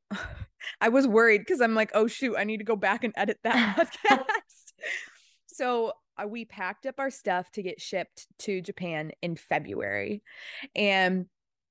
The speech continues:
Speaker 1: it finally arrived, like, a really long time later. I don't even know how many
Speaker 2: <laughs>
Speaker 1: months that is, but
Speaker 2: It's
Speaker 1: it
Speaker 2: a lot.
Speaker 1: finally arrived,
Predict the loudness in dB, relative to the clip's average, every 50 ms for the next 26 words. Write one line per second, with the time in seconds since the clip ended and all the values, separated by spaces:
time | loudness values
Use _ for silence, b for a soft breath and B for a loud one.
0 | _ _ -2 -2 -2 -2 -4 -4 -2 -2 -2 -2 -2 -2 -2 0 2 2 2 2
1 | 2 0 -2 -4 -8 -10 -16 -20 _ b b b b b b _ B B B B
2 | B B B -6 -6 -6 -6 -4 -6 -4 -4 -4 -6 -6 -4 -4 -4 -2 0 0
3 | 0 -2 -2 -2 0 2 4 4 4 4 2 -2 -2 0 2 2 2 0 -4 _
4 | -8 -6 -6 -6 -6 -6 -6 -4 -2 -2 -2 -2 -2 -2 -2 -2 -2 -4 -4 -8
5 | -10 -8 -4 -2 -2 -2 -2 -4 -12 b b b b b b b b b b _
6 | _ _ _ _ _ _ 4 4 4 4 4 2 2 2 4 2 2 2 4 4
7 | 6 6 6 4 4 4 2 2 -2 -4 -10